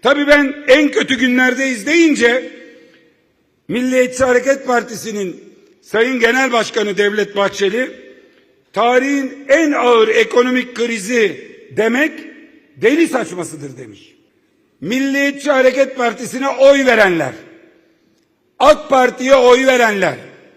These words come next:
Cumhur İttifakı'na oy vermiş olanlar, eğer ağır,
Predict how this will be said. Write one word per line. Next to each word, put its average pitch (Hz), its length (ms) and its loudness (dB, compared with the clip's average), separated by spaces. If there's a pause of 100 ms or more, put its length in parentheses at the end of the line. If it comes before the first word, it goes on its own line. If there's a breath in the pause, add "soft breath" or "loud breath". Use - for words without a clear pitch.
(560)
Cumhur 220 340 -6
İttifakı'na 226 880 -4 (100)
oy 233 240 2
vermiş 185 400 -4
olanlar, 151 500 -12 (800)
eğer 240 380 4 (1000)
ağır, 285 540 4